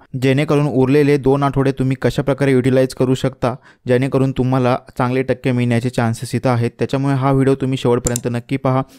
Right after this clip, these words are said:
आपण टाइम वेस्ट न करता लगेच सुरुवात करूया. तर मित्रांनो, सर्वात पहिली गोष्ट, जेवढा पण तुमचा आत्तापर्यंतचा, अ, अभ्यास झालेला आहे, त्याची तुम्हाला रिव्हिजन करायची आहे. तर काही विद्यार्थ्यांचा प्रत्येक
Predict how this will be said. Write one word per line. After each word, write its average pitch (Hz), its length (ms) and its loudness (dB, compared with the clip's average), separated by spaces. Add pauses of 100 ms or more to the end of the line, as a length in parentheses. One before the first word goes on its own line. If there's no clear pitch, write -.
(140)
आपण 143 260 -2
टाइम 143 300 0
वेस्ट 151 260 2
न 147 100 0
करता 139 300 0
लगेच 131 300 0
सुरुवात 123 340 0
करूया. 123 260 0 (420)
तर 127 40 -2
मित्रांनो, 147 300 0
सर्वात 139 300 0
पहिली 135 340 0
गोष्ट, 147 320 -2 (360)
जेवढा 131 240 2
पण 156 160 -2
तुमचा 147 380 0 (120)
आत्तापर्यंतचा, 143 720 0
अ, 143 140 0 (460)
अभ्यास 135 320 0
झालेला 131 400 2
आहे, 139 180 2
त्याची 135 540 -4
तुम्हाला 135 480 0
रिव्हिजन 127 420 2
करायची 120 340 0
आहे. 113 180 -2
तर 139 200 -6
काही 147 260 2
विद्यार्थ्यांचा 156 600 0
प्रत्येक 147 400 -2